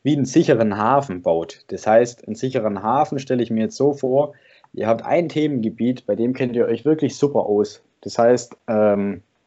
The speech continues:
als Beispiel, es geht jetzt wieder um das Thema Autos und wie jetzt schon vorhin genannt, geht es wieder um das Thema Verbrennungsmotor.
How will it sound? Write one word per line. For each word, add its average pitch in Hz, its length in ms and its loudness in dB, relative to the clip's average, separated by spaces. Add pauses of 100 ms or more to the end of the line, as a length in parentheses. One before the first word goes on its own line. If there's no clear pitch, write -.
(240)
als 98 180 -4
Beispiel, 139 800 4 (120)
es 113 120 -4
geht 123 160 2
jetzt 120 180 -6
wieder 123 220 4
um 113 360 0 (180)
das - 180 -6
Thema 98 680 0
Autos 170 560 6 (300)
und 123 380 0 (320)
wie 131 100 4
jetzt 135 120 2
schon 120 140 2
vorhin 139 280 6
genannt, 127 300 4
geht 113 180 -2
es 107 140 -8
wieder 117 180 -2
um 107 160 -2
das 104 140 -6
Thema 107 540 -2
Verbrennungsmotor. 156 1120 0